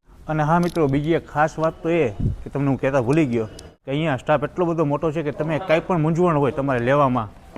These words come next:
તે તમને સજેસ્ટ કરશે. તો મિત્રો, મેં તો મુલાકાત લીધી આ મેગા મોલની, કિચનની, પ્લાસ્ટિકની તમામ વસ્તુ અહીંયા મળી જશે. તો તમે જેતપુરમાં હોય તો આ જગ્યાએ આવ્યો છો કે નહીં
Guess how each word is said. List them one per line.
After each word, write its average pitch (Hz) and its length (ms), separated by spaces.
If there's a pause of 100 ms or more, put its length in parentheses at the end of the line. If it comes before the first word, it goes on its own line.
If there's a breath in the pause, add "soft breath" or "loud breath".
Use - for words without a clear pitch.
(340)
તે 139 140
તમને 143 200
સજેસ્ટ 147 340
કરશે. 110 280 (880)
તો 165 80
મિત્રો, 202 220
મેં 160 160
તો 202 80
મુલાકાત 190 340
લીધી 170 300
આ 165 60
મેગા 147 280
મોલની, 151 400 (480)
કિચનની, 165 420
પ્લાસ્ટિકની 160 600
તમામ 185 300
વસ્તુ 180 240
અહીંયા 160 160
મળી 151 240
જશે. 151 200
તો 135 160
તમે 156 240
જેતપુરમાં 170 480
હોય 175 80
તો 170 60
આ 160 60
જગ્યાએ 156 300
આવ્યો 170 120
છો 165 120
કે 160 80
નહીં 165 240